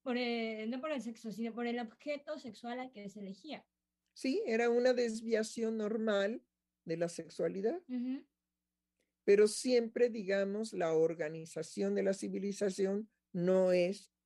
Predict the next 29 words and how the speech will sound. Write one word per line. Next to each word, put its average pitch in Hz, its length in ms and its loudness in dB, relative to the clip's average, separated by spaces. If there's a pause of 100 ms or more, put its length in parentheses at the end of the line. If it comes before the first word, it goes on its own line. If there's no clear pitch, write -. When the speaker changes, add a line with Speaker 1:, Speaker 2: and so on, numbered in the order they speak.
(140)
Speaker 2:
homosexual, 160 680 -6 (560)
es 196 380 0
heterosexual. 165 880 -4 (500)
Speaker 1:
Ujú. 240 260 -4 (280)
No, 294 180 -4
pero 294 140 -4
a 294 80 -2
ver, 285 360 -6
<laughs> 220 640 -12 (640)
o 285 100 -6
sea, 262 180 -6
que 294 100 -8
se 269 100 -6
hablara 320 320 -2
de 381 140 -8
desviados 277 400 -6
sexuales, 233 580 -12 (200)
pero 247 200 -4
que 240 140 -10
fuera 277 340 -8 (680)
lo 262 220 -4
que 240 380 -4
encontraran 254 920 -4
que 226 120 -8
estaba 269 400 -4
desviado 247 580 -6
era 240 240 -4
el 240 100 -6 (880)
sexo 254 500 -10